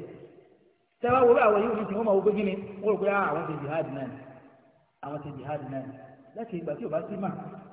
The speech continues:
ẹ, ọ̀tọ̀ ni nǹkan mi tí yóò máa ṣe, ọ̀tọ̀ ni nǹkan mi tí yóò máa bá pàdé. Òwúrọ̀ àwọn nǹkan wọ̀nyí, òun la fi bùkátà pé kí ni? Ká gbé níbi tí ó ti yẹ ká gbé, síwájú ká tó máa wá sọ̀kalẹ̀.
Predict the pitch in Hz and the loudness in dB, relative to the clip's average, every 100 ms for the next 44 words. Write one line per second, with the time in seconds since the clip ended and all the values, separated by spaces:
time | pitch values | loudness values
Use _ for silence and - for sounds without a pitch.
0 | - - 156 175 160 156 160 165 160 185 | -20 -12 -10 -8 -8 -6 -6 -6 -6 -6
1 | 180 165 156 139 156 135 - - - - | -6 -6 -6 -8 -10 -12 -14 -18 -20 -16
2 | - 135 131 143 147 165 151 151 147 - | -12 -12 -10 -12 -12 -10 -10 -8 -10 -14
3 | 151 156 143 127 135 135 120 - - - | -14 -10 -10 -8 -8 -10 -12 -14 -18 -20
4 | - - _ _ - 139 165 214 185 156 | -20 -20 _ _ -14 -10 -4 0 0 0
5 | 170 156 139 - - - 147 160 160 - | -2 -4 -4 -6 -8 -10 -2 -2 -2 -4
6 | 165 180 175 139 147 160 143 135 - 165 | -2 -2 -2 -2 -4 -6 -6 -8 -6 -4
7 | 165 165 160 160 165 175 180 180 - - | -2 -4 -4 -8 -6 -4 -2 -4 -10 -20
8 | - - 151 160 151 160 156 160 147 - | -20 -12 -10 -8 -4 -2 -2 -4 -4 -8
9 | - 151 147 147 143 147 143 156 160 147 | -8 -8 -6 -8 -8 -6 -6 -6 -8 -12
10 | 135 123 | -10 -10